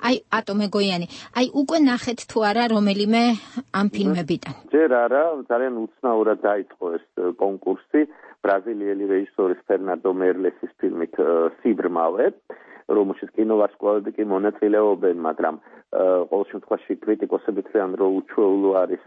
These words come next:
Speaker 2: ასეთი, წერდილად რო ვთქვათ, დაბალი ხარისხის შედარებით ფილმით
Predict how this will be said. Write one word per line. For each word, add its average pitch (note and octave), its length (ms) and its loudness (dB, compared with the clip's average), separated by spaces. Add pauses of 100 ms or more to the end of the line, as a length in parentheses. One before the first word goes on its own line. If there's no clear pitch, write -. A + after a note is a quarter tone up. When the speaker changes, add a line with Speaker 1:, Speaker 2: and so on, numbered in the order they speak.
Speaker 2:
ასეთი, G#2 540 -4 (100)
წერდილად F2 480 0
რო G2 120 -6
ვთქვათ, - 280 -6
დაბალი F2 420 -2
ხარისხის - 640 -6
შედარებით E2 600 -2
ფილმით E2+ 520 -4